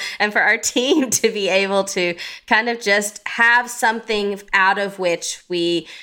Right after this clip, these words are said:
could start thinking and exploring. And so I'm very excited that we're now in a position to take some of the content that's in those articles and put it into a booklet form, but also expand that booklet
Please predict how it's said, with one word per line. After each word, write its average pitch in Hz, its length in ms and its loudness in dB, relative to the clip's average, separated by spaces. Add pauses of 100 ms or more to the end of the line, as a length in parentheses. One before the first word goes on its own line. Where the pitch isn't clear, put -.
(100)
could 165 420 2
start - 560 2
thinking 190 720 -2
and 160 140 0
exploring. 165 800 0
And 156 120 -2
so - 200 -4
I'm 285 320 2
very 226 240 2
excited 180 580 0
that 175 160 0
we're 185 80 0
now 190 380 4
in 233 80 0
a 196 80 0
position 170 560 -4 (200)
to 175 120 -10
take 175 240 0
some 208 200 0
of 202 60 2
the 175 80 0
content 202 720 0
that's 175 200 -4
in 175 120 -2
those 170 280 -2
articles 170 880 0 (400)
and 185 500 2
put 240 240 0
it 269 140 -2
into 247 320 0
a 208 40 0
booklet 196 440 -2
form, 190 340 2
but 185 180 0
also 196 380 4
expand 175 800 -2
that 175 240 2
booklet 170 460 -4